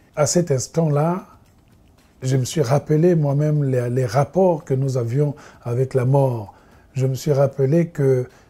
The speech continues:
au Congo-Brazzaville ou dans beaucoup de sociétés africaines, la mort et la vie se côtoient. Le monde des vivants n'est pas l'aboutissement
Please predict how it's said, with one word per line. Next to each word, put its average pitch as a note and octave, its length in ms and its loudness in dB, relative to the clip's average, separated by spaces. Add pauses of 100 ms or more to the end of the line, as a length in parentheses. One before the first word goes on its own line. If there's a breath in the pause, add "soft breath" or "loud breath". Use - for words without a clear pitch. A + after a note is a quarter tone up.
(440 soft breath)
au C#3+ 80 2
Congo-Brazzaville C#3 1040 0
ou C3+ 140 -2
dans A#2+ 180 -2
beaucoup C3 400 -2
de C#3 140 -2
sociétés B2 560 -6
africaines, E3 720 2 (460 loud breath)
la B2+ 160 2
mort E3 520 2
et D3+ 120 2
la C3+ 160 2
vie C#3+ 280 -2
se - 160 -6
côtoient. C3 640 -2 (440 soft breath)
Le B2+ 140 2
monde E3+ 460 4
des C3+ 200 -2
vivants C3+ 640 0 (320 soft breath)
n'est D3 140 2
pas E3 180 0
l'aboutissement E3 1040 0